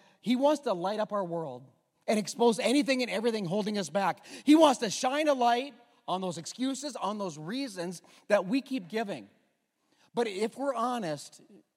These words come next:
and, and come on, you gotta be with me in this. If we're honest, there's, there's times that we don't want Jesus to shine a light on something.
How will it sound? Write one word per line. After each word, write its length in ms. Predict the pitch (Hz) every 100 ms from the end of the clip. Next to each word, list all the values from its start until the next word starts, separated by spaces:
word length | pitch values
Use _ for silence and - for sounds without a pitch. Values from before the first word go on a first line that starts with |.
| _ _ _
and, 100 | 156
and 180 | 165 185
come 120 | 190
on, 180 | 156 139
you 60 | 170
gotta 160 | 175
be 80 | 151
with 180 | 147 139
me 80 | 117
in 100 | 107
this. 260 | 101 - _ _
If 160 | 165 -
we're 160 | 285
honest, 580 | 233 220 214 151 151 - _ _ _ _ _ _ _
there's, 420 | 131 330 466 - -
there's 320 | 170 285 403
times 320 | - 214 240 220
that 160 | 180
we 100 | 220
don't 160 | 294 208
want 260 | 196 285
Jesus 340 | 156 143 127 120
to 100 | 123
shine 220 | 135 123
a 40 |
light 160 | 113 107
on 140 | 101
something. 400 | 98 104 90 78